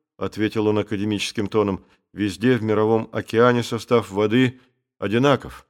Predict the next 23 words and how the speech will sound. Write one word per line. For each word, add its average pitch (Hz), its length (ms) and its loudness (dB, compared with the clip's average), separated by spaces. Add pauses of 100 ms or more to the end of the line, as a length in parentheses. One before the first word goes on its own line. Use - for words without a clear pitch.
(300)
Среднее 113 460 0
количество 110 600 -2
содержащихся 107 960 0
в 98 60 -2
ней 107 160 0
солей 110 460 2
равно 117 320 2
тридцати 110 460 -4
пяти - 240 -8
граммам 117 500 2
на 104 140 0
тысячу 117 500 -6
граммов 113 400 0
воды. 95 340 0 (440)
Хлористого 107 560 -2
же 98 120 -4
магния 120 460 2
всегда 110 420 2
и 101 60 4
везде 98 380 -2
содержится 107 640 -2
десять 110 380 -4
процентов 113 640 -4